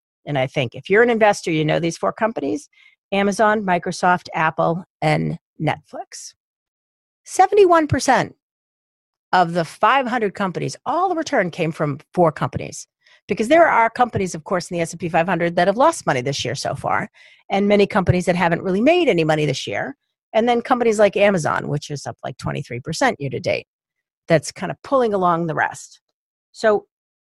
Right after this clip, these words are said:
if your account's not doing that well this year and you're trying to figure out why the market seems hot and you're not, what you really want to look at is, "What do I own in the market?" Now, I'm actually a big believer of diversification, which is the idea of not trying to put all your money in one thing and hope it works out.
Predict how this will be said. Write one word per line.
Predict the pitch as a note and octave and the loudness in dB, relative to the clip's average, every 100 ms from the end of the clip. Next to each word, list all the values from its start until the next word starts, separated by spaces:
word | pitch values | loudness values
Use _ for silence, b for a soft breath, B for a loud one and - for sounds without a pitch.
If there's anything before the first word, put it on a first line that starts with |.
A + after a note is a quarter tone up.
| _ _ _ - | _ _ _ -6
if | A#3+ | 0
your | F4 A4 | 2 2
account's | G#4+ G3+ D#3 - | 2 0 0 -2
not | C#3 | -2
doing | C3+ B2+ | -2 -4
that | C3+ B2 | -2 -2
well | B2+ A#2+ | -2 -2
this | B2+ - | -4 -2
year | D3+ | 0
and | B3 | 2
you're | A3+ | 0
trying | A3 G#3 E3+ | 0 -2 -2
to | |
figure | - D#3 D#3 | -4 -2 2
out | D3 | 2
why | C#3 D3+ | 2 0
the | C3+ | 2
market | C#3+ D3+ D3+ | 0 -2 -4
seems | D3 B2 | -8 -6
hot | - A#2+ - | -2 -2 -2
and | C#3+ A#2+ | -6 -6
you're | B2 | -6
not, | A#2 E3 D#3 F3+ - _ _ | -2 2 2 2 -4 _ _
what | G3 - | -8 -4
you | |
really | C4+ B3+ | 0 2
want | F#3 E3 | 2 2
to | |
look | E3 D#3+ | 0 0
at | D#3 | 0
is, | D#3 | 0
"What | F#3 C4+ - | -4 -6 0
do | G3 | 2
I | E3 D3 | 4 2
own | F#3 E3+ B2 G3+ _ _ _ _ E3 | 2 2 -2 -8 _ _ _ _ -6
in | D3+ | -4
the | |
market?" | C3+ G#2+ - - - _ _ | -4 -6 -8 -18 -20 _ _
Now, | - G3 F#3 _ _ _ _ _ _ - | -2 0 -2 _ _ _ _ _ _ -4
I'm | B3 D#4+ | 0 2
actually | E4 - C4 | 2 0 -2
a | A#3 | 0
big | G3+ G3+ | 2 0
believer | F#3+ F#3 F#3 F3+ | 2 2 2 4
of | F3 E3 | 0 0
diversification, | D#3 D3+ - F3+ F3 B2 - A#2+ G#3+ - | -2 -2 -2 -6 -2 -2 -4 -6 -8 -10
which | E3 | -8
is | D#3+ | -6
the | D#3 | 0
idea | E3 D3+ D#3+ C#3+ | 2 2 2 0
of | C3+ | 2
not | D#3 C3 | 0 -2
trying | - C3+ | -6 -6
to | C#3+ | -6
put | - | -4
all | C3+ | -2
your | C3+ C3+ | -2 -2
money | C#3 C#3 | -2 -2
in | C#3 C#3 | -2 0
one | C#3 E3+ | 0 0
thing | - B2+ | -2 -4
and | B2+ | -4
hope | C3+ A#2+ | -6 -8
it | - | -6
works | D#3 E3 - | -6 -4 -2
out. | A2+ A#3+ | 0 -2